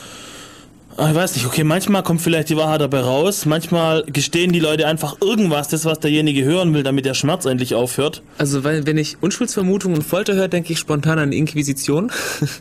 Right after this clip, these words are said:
Speaker 1: Ja, genau.
Speaker 2: Du schwärzt einen an, der muss sich rechtfertigen, dass es nicht ist und, äh, wird halt dann ein bisschen, ja,
Speaker 1: Genau, und
Speaker 2: verhört. <laughs>
Speaker 1: und das Problem, wie gesagt, bei Foltern ist eben, dass die Aussagen überhaupt nicht verwertbar sind.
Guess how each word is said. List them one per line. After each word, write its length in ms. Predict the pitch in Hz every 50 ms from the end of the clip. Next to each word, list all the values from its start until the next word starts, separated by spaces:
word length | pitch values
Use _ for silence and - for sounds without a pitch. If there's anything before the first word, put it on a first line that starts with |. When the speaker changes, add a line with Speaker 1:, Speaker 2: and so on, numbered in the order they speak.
| - - 127
Speaker 1:
Ja, 300 | 135 147 202 208 208 180
genau. 340 | 151 135 123 120 120 123 - - - -
Speaker 2:
Du 80 | 180 175
schwärzt 360 | - - 175 175 175 - -
einen 160 | 156 147 143
an, 280 | - 151 214 269 277 247
der 120 | 196 170
muss 160 | 160 160 156 -
sich 160 | 151 143 -
rechtfertigen, 520 | 156 190 - - - 196 202 196 190 180
dass 120 | 170 165 160
es 120 | 147 139
nicht 180 | 175 226 247 -
ist 340 | 247 240 240 240 - -
und, 320 | 202 196 190 185 185 - -
äh, 260 | 175 170 170 170 160
wird 160 | 151 151 147
halt 140 | 151 139 135
dann 120 | 131 131
ein 40 | 127
bisschen, 320 | 131 123 - 123 120 123 123 - - - - - - -
ja, 120 | 117 113
Speaker 1:
Genau, 320 | 107 143 160 143 127 117 -
und 360 | - - - 131 139 127 127 - - - - - -
Speaker 2:
verhört. 360 | - 131 127 117 110 104 - - -
<laughs> 80 | -
Speaker 1:
und 340 | 156 135 139 139 139 - 143
das 60 | 139 135
Problem, 280 | - 135 139 165 190 202
wie 80 | 196
gesagt, 240 | 180 160 175 175 175
bei 160 | - 139 131
Foltern 440 | - - 143 151 170 175 185 170 165
ist 160 | 156 147 -
eben, 360 | 123 143 147 139 143 143 135
dass 160 | 127 127 127 -
die 120 | 135 123
Aussagen 520 | 107 135 151 147 - 147 135 135 131 135 127
überhaupt 380 | 131 131 127 120 151 160 -
nicht 180 | 156 131 123 -
verwertbar 540 | - - 120 120 139 160 - - 123 117 113
sind. 240 | 120 127 139 139